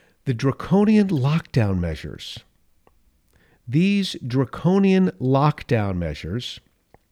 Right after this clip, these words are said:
managed to accomplish goals of which the corporate socialists, the corporate communists, the,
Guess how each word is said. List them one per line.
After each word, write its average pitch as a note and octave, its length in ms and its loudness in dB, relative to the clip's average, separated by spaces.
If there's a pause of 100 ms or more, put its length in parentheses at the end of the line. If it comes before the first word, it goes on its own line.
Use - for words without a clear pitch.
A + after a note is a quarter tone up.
(380)
managed D3+ 480 2
to C#3+ 80 2
accomplish C#3+ 520 0
goals C3 760 0 (560)
of A2 100 -6
which C3 240 -2
the A2+ 100 -6
corporate - 540 -4
socialists, - 1000 -2
the G2 80 -12
corporate - 540 -6
communists, A2 720 -2
the, F#2+ 400 -4